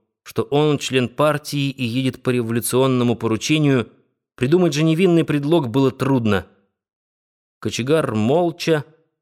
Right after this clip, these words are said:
пристально и недружелюбно, ожидая ответа, смотрел на него. «Эх, была не была. Все равно пропадать», тряхнул Миша кудрявую головой и срывающимся голосом сказал:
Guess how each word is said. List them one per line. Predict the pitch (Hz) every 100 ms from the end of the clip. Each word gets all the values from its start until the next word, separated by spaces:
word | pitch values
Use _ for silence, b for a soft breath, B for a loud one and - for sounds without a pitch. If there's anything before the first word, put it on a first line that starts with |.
| _
пристально | - 175 175 - 139 131 131
и | -
недружелюбно, | 131 127 117 104 107 143 185 180 165 - _ _ _ _
ожидая | 98 95 107 120 113 104
ответа, | 95 113 160 156
смотрел | 139 127 131 - 127 113 98
на | 101
него. | 98 95 90 - _ _ _ _ _ _ _ _ _ _ _ _
«Эх, | - 135 127 - - - _ _ _ _ _ -
была | 101 123 156 175
не | 151
была. | 127 127 107 92 _ _ _ _ _ _ _ _
Все | - 170
равно | 170 151 131
пропадать», | 110 113 104 95 - - _ _ _ _ _ _ _
тряхнул | - 120 131 131 120
Миша | 143 131 127
кудрявую | 120 117 139 117 113 107
головой | 113 147 170 139
и |
срывающимся | - 127 131 139 127 127 -
голосом | 110 120 123 123 117
сказал: | - 110 120 104